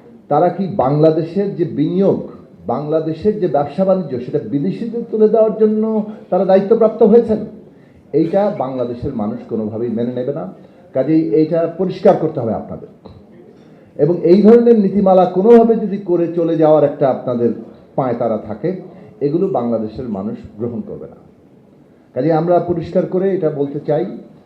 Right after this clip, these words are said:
যে বাংলাদেশের ভবিষ্যৎটা হবে যে আমরা আমাদের অর্থনৈতিক ক্ষেত্র, উৎপাদন ক্ষেত্র, ব্যবসা বাণিজ্যকে একটা জাতীয় ভিত্তির উপর দাঁড়া করাতে চাই এবং তার ভিত্তিতেই আমরা আন্তর্জাতিক কিংবা দুনিয়ার সাথে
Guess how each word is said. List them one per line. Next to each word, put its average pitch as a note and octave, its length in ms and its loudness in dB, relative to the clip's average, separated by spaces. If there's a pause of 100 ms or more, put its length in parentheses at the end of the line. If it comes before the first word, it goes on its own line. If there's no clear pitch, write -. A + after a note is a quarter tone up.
(160)
যে G#2+ 60 -4
বাংলাদেশের D#3 800 0 (380)
ভবিষ্যৎটা F#3 580 -4
হবে D#3 240 -4
যে E3+ 120 -4 (100)
আমরা F3 320 -4
আমাদের D#3+ 540 -6 (760)
অর্থনৈতিক F3+ 600 -4
ক্ষেত্র, - 280 -12 (260)
উৎপাদন G3 440 0
ক্ষেত্র, - 320 -10 (920)
ব্যবসা D#3 400 0
বাণিজ্যকে A2+ 520 -4
একটা A#2 240 -6 (120)
জাতীয় C#3 340 0
ভিত্তির E3 420 -4
উপর - 160 -6
দাঁড়া F#2 300 -8
করাতে C#2+ 380 -12
চাই - 160 -20 (840)
এবং E3+ 160 0 (140)
তার G3 160 4
ভিত্তিতেই A#3+ 500 2
আমরা F#3 200 2
আন্তর্জাতিক D3 680 -2
কিংবা C3+ 180 -6
দুনিয়ার C#3+ 440 -4
সাথে B2+ 160 -12